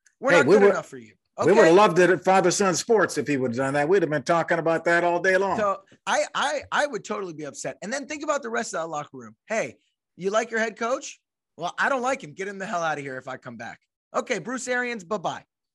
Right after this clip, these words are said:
Speaker 1: That's what
Speaker 2: Ah.
Speaker 1: he just did. He just kicked the head coach out because he's like, "Well, if I'm gonna come back and play for you guys, 'cause I can't go to the Dolphins, well, can I get rid of the head coach at least? 'Cause I don't like him." Okay.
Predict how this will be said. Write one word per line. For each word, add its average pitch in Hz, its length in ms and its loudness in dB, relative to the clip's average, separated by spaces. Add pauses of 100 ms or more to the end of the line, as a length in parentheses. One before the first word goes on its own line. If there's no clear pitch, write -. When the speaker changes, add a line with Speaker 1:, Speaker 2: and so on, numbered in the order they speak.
(380)
Speaker 1:
That's - 260 -6
what 480 120 2
Speaker 2:
Ah. 480 200 8
Speaker 1:
he 508 80 -2
just - 140 -10
did. 539 160 0
He 494 100 -12
just 480 200 -8
kicked 494 240 -2
the 508 60 -2
head 494 360 -4
coach 370 380 -4
out 277 360 -2 (160)
because 277 320 -6
he's 262 140 -12
like, 247 160 -2
"Well, 233 160 -4
if 254 140 -4
I'm 240 80 -8
gonna 285 140 -6
come 277 240 -10
back 254 280 -8
and 190 140 -14
play 330 240 -6
for - 140 -14
you 175 120 -10
guys, 185 300 -6
'cause 170 160 -14
I 165 60 -10
can't 233 260 -8
go 247 80 -6
to 226 60 -8
the 190 100 -8
Dolphins, 240 560 -8 (400)
well, 208 260 -2
can 185 200 -6
I 196 60 -4
get 196 160 -2
rid 226 140 0
of 240 60 -10
the 220 80 -4
head 208 180 -4
coach 214 280 -8
at 196 100 -12
least? 208 240 -8
'Cause 156 100 -12
I 185 100 -4
don't 196 120 -10
like 147 220 -10
him." 113 100 -20 (1080)
Okay. 269 360 -2